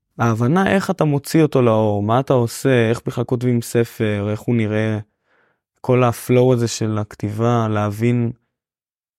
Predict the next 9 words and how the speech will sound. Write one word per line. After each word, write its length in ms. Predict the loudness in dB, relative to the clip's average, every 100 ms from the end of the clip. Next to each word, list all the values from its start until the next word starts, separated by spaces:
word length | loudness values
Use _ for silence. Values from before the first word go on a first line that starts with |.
| _
עם 180 | -2 2
ההוצאות 640 | 2 -2 0 4 4 2
לאור, 840 | 0 2 2 2 2 0 -2 -4 -6
להבין 420 | -6 -6 -4 -4
את 120 | -2
המחירים, 1400 | -2 0 0 0 -2 -2 -4 -4 -4 0 2 2 2 0
עלויות, 840 | -2 0 2 2 4 4 2 -2 -4
אה, 520 | -2 -2 -2 -4 -6
שיווק, 800 | -6 -4 2 2 4 2 -2 -12